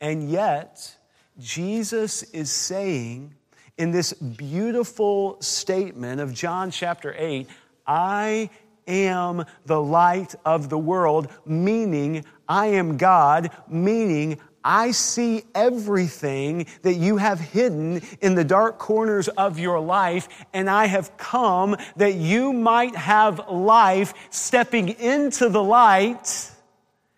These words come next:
and experiencing the gift of my love and grace." This statement of Jesus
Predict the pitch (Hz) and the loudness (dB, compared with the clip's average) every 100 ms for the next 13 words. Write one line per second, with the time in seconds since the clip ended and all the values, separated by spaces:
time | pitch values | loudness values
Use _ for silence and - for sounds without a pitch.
0 | _ - 170 170 - - - 214 202 170 | _ -10 -8 -6 -8 -8 -6 -2 -2 -4
1 | - 127 113 110 _ _ _ _ _ _ | -10 -12 -14 -20 _ _ _ _ _ _
2 | - 131 120 165 156 151 123 143 139 147 | -16 -10 -2 -2 -2 -10 -10 -4 -2 -2
3 | 156 160 147 143 139 139 139 139 135 131 | -4 -8 -12 -16 -10 -4 -2 -4 -6 -10
4 | 131 - _ _ _ _ _ _ _ - | -18 -20 _ _ _ _ _ _ _ -18
5 | 113 104 101 98 - - - _ _ _ | -18 -18 -20 _ -20 -20 -20 _ _ _
6 | _ _ _ _ _ _ _ _ 123 156 | _ _ _ _ _ _ _ _ -4 2
7 | 196 202 - - - - - 180 185 185 | 2 2 -2 -6 -6 -4 0 2 2 0
8 | 180 175 170 - - - _ 127 117 110 | -2 -2 -4 -8 -12 -16 _ -10 -8 -6
9 | 160 175 160 170 170 - - - | -4 -2 -2 -4 -4 -4 -4 -8